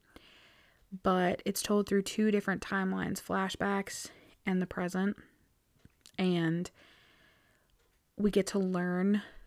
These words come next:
more about these other characters, but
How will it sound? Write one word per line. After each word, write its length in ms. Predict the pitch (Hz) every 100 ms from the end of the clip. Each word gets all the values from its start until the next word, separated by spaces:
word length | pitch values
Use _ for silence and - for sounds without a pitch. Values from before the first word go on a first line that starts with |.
| - - _ _
more 140 | 196 180
about 220 | 180 170
these 180 | 185 170
other 160 | 170
characters, 720 | 170 - 160 175 - 220 226 - -
but 280 | 175 175